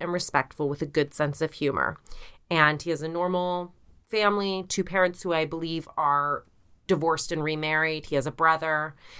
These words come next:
He was not super popular or anything in school, but he was regarded as really, really smart.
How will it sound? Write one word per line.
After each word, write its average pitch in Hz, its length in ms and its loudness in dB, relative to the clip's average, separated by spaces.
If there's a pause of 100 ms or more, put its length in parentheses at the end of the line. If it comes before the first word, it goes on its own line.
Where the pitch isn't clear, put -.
(300)
He 208 140 0
was 190 200 2
not 190 340 2
super 175 300 0
popular 202 540 4
or 208 60 -2
anything 208 380 -2
in 208 120 2
school, 196 460 0
but 156 280 0
he 170 100 -6
was 165 220 0
regarded 151 460 4
as 143 180 -4
really, 175 420 0
really 151 280 -2
smart. 180 640 2